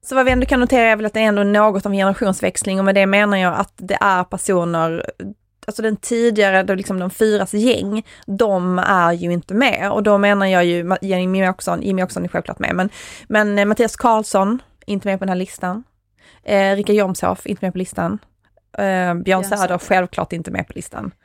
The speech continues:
Speaker 1: Han har ju varit ute i, i kylan.
Speaker 2: Ska man inte belönas för att ha varit med och grundat det här partiet som det ser ut idag? Ska man inte belönas med en ministerpost då efter, liksom, hard work?
Speaker 1: Jag tror med Mattias Karlsson handlar nog om han vill eller inte.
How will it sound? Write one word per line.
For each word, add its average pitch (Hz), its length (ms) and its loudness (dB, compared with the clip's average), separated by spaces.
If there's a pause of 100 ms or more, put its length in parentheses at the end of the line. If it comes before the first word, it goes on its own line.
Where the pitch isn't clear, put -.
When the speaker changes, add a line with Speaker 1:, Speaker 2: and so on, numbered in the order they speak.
(220)
Speaker 1:
Han 220 180 0
har 214 80 4
ju 208 80 4
varit 190 160 0
ute 185 260 -2
i, 175 540 2 (800)
i 196 120 -6
kylan. 190 720 2 (640)
Speaker 2:
Ska 262 180 -2
man 254 120 4
inte 233 140 -2
belönas 202 640 0
för 240 60 -4
att 233 100 -4
ha 247 120 0
varit 233 260 0
med 226 160 0
och 226 80 0
grundat 220 440 -2
det 202 80 -8
här 220 80 -6
partiet - 540 -6
som 190 180 -8
det 190 80 -6
ser 185 160 -6
ut 180 200 -8
idag? 196 240 -6 (320)
Ska 220 120 -8
man 226 100 -2
inte 214 160 -4
belönas 214 480 -2
med 220 80 -4
en 214 40 -2
ministerpost 214 600 -6
då - 60 -6
efter, 190 420 -6
liksom, 185 460 -8
hard 190 380 -4
work? 190 560 -10 (280)
Speaker 1:
Jag 269 120 -2
tror 285 120 -2
med 277 60 2
Mattias 269 260 0
Karlsson 262 340 2
handlar 247 240 4
nog 190 420 -2
om 190 200 2
han 185 160 0
vill 175 280 0
eller 170 160 0
inte. 175 500 -6